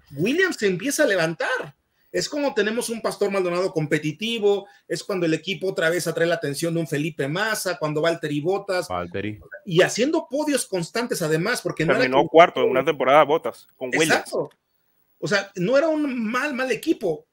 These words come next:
Speaker 2: pero se va Val-, se va justamente Toto Wolff con el ofrecimiento de Mercedes, y pues ahí perdimos a la cabeza detrás del equipo ya en ese momento, porque él era el que realmente estaba dirigiendo Williams, ya no era Frank, ya no era Patrick Head.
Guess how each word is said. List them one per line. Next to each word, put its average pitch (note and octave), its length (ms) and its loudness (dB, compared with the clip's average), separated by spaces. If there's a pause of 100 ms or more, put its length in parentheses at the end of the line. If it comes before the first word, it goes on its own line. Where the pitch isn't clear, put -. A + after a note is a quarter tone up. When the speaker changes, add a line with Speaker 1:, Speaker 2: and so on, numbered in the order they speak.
Speaker 2:
pero G#3 360 0
se C3 240 -8
va D#3+ 160 -6
Val-, B3 320 -6
se - 200 -4
va G3 140 -2
justamente A#3+ 420 -4
Toto G#3+ 240 -4
Wolff F3+ 360 0 (100)
con A#2 160 -20
el B2+ 80 -12
ofrecimiento C#3+ 500 -6
de G#3 100 0
Mercedes, G#3+ 680 0 (400)
y D#3 80 -10
pues - 500 -2
ahí F#3 320 0
perdimos G3+ 680 0
a D#3 120 -2
la D#3+ 320 -2
cabeza F3 520 2
detrás F3 360 0
del E3+ 140 -2
equipo E3 340 -6
ya D#3+ 160 4
en E3 120 0
ese D#3+ 180 -4
momento, C3+ 460 -8
porque C#3 280 -6
él F3+ 60 2
era F#3+ 100 0
el F3+ 120 -2
que D#3+ 80 -2
realmente D#3+ 260 -4
estaba D#3+ 260 -4
dirigiendo D3 520 -4
Williams, C3+ 460 -6 (340)
ya G3+ 180 0
no G3 120 -2
era D#3 160 0
Frank, D#3+ 440 -2 (180)
ya F3 220 0
no F#3 80 -2
era E3+ 180 -2
Patrick D#3 420 -6
Head. D3+ 160 -4